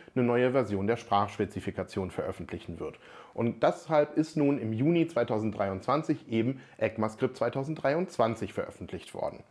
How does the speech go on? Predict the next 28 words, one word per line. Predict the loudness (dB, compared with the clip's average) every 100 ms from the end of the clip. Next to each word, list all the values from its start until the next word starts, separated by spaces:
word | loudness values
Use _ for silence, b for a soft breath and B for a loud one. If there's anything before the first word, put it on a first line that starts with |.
| _
Falls | 0 2
du | 4
das | 2 2 B B B B
anfangs | 0 2 2 2
erwähnte | 2 4 4 2
Video | 2 6 4
von | 4 0
vergangener | 2 2 2 2
Woche | 2 -2 -2
zu | -2
dem | 0
Thema | 0 0
übrigens | -2 -2 -2 -4
verpasst | -2 0 0 -4
hast, | -8 B B B B
dann | -4
findest | 0 0 0
du | -2
den | 0
Link | 2 2 2
dorthin | 0 2 -2 -2
noch | -4 -4
einmal | -4 -2 -2 0
hier | 0 0
oben | -4 -2 -2 -4
in | -4 0
der | 0 0 -2
Infocard. | -2 -2 -6 -6 -8